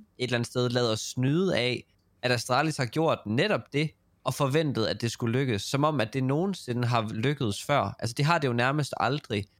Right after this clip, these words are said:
Jeg tror, det her FaZe Clan-hold, der blev samlet helt tilbage med Nico og Kerrigan og Olofmeister og det der, det lykkedes vist okay, men udover det har vi jo nærmest kun set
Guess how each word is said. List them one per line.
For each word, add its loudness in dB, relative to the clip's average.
Jeg -8
tror, 2
det 2
her 4
FaZe -2
Clan-hold, 2
der 2
blev -2
samlet 0
helt 0
tilbage 0
med 0
Nico -2
og 2
Kerrigan -2
og 2
Olofmeister -2
og 0
det -4
der, 2
det 0
lykkedes 0
vist -2
okay, -2
men 0
udover 2
det 0
har 2
vi 0
jo 2
nærmest 0
kun -2
set -2